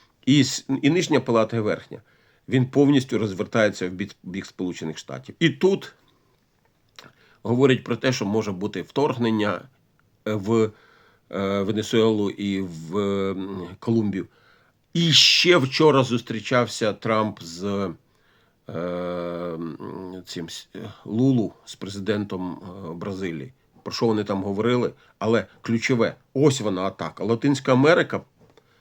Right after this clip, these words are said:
переходить під контроль Трампа. Ну, очевидні речі. А що відбувається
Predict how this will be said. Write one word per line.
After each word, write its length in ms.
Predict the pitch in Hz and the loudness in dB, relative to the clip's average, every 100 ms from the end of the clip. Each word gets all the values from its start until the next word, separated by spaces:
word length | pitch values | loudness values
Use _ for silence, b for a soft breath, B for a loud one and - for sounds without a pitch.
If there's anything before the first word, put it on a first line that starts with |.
| b b | b b
переходить 600 | 127 117 - 156 143 127 | 2 2 2 2 2 0
під 140 | 117 | -8
контроль 500 | - 113 110 120 131 113 b b b b _ | -2 -4 0 4 4 2 b b b b _
Трампа. 420 | 113 92 78 - _ _ _ _ _ _ _ _ _ _ | 2 2 -2 -18 _ _ _ _ _ _ _ _ _ _
Ну, 320 | 120 117 - - _ _ _ - - | 0 0 -2 -12 _ _ _ -20 -10
очевидні 640 | 101 - 127 113 113 113 139 | -8 -2 -2 0 0 2 2
речі. 400 | 175 139 - - _ _ _ _ _ _ | 2 -4 -10 -16 _ _ _ _ _ _
А 80 | - | -6
що 140 | 127 | 0
відбувається 760 | 123 110 101 110 110 - 101 | 0 -2 -2 0 0 -2 -8